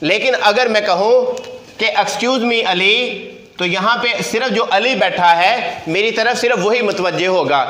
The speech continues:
तो ये क्या होगा? ये प्रॉपर। फिर उसके बाद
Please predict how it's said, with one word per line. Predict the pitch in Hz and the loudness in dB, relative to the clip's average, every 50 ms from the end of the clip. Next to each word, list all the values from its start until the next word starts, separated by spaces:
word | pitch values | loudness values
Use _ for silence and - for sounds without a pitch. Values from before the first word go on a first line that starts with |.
| - - - | -4 -4 -4
तो | 165 | -2
ये | 165 190 214 | 0 0 0
क्या | 208 214 208 202 | 2 2 2 2
होगा? | 208 196 170 160 185 214 240 240 - - - - - - - - - - | 2 2 2 4 4 4 4 2 -2 -6 -8 -10 -14 -18 -20 -14 -8 -4
ये | 147 190 220 | -4 -4 -4
प्रॉपर। | 214 - 160 175 170 160 - - 180 175 165 170 - - - - - - - - - - - - - - _ _ _ - _ _ _ _ _ _ - | -2 -2 0 0 0 0 0 0 0 0 0 0 -2 -6 -8 -12 -14 -18 -20 -20 -20 -20 -20 -20 -20 -20 _ _ _ -20 _ _ _ _ _ _ -6
फिर | - 240 240 240 - | -2 -2 0 0 0
उसके | 226 226 - - 262 262 | 0 0 0 0 0 2
बाद | 220 196 185 175 170 165 | 4 6 6 6 6 6